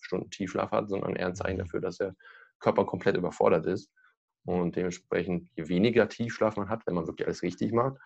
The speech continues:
Speaker 1: ist eher ein Zeichen dafür, dass man sehr schnell regeneriert und gar nicht mehr so viel Regeneration braucht.
Speaker 2: Hm, okay, verstehe. Spannend.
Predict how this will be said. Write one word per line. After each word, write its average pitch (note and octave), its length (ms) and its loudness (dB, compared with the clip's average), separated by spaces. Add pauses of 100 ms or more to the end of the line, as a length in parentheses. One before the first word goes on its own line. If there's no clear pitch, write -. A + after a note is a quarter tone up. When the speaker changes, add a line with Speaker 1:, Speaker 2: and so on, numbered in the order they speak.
(280)
Speaker 1:
ist - 120 -14
eher G2+ 120 0
ein G2+ 100 4
Zeichen G2 300 0
dafür, G2+ 400 0 (460)
dass F2+ 160 2
man F2 240 2
sehr F#2 240 6
schnell F#2+ 220 2
regeneriert F#2+ 500 4
und F#2+ 100 0
gar F2+ 140 2
nicht F2+ 140 0
mehr F2+ 100 2
so F#2 260 4
viel F#2+ 200 -2
Regeneration F2 640 0
braucht. F#2 340 4 (320)
Speaker 2:
Hm, G2+ 500 2
okay, G2 340 0 (160)
verstehe. F#2+ 440 -4 (360)
Spannend. G2+ 460 -4